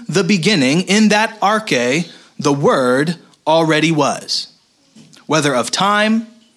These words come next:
or order or anything created, whatever your arche is, when that arche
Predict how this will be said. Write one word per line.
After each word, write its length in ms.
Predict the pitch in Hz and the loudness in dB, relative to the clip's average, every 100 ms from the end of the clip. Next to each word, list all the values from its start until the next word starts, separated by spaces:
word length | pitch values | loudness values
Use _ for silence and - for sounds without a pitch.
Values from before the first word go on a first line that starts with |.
| _ | _
or 180 | 127 113 | -4 -2
order 540 | 165 196 196 202 214 - - - | 0 0 2 0 -2 -8 -14 -6
or 140 | 127 | -2
anything 540 | 151 202 208 208 202 | 0 2 2 2 0
created, 440 | 196 196 156 151 156 | 0 2 2 0 0
whatever 300 | 147 165 175 | 0 2 2
your 180 | 175 180 | 0 0
arche 300 | 151 160 170 | 0 0 -2
is, 640 | 165 143 110 113 - - - - - | 0 0 0 -2 -4 -6 -20 -20 -6
when 180 | 135 165 | 0 2
that 200 | 170 175 | 0 0
arche 640 | 165 180 175 180 175 180 | 0 0 0 0 0 -2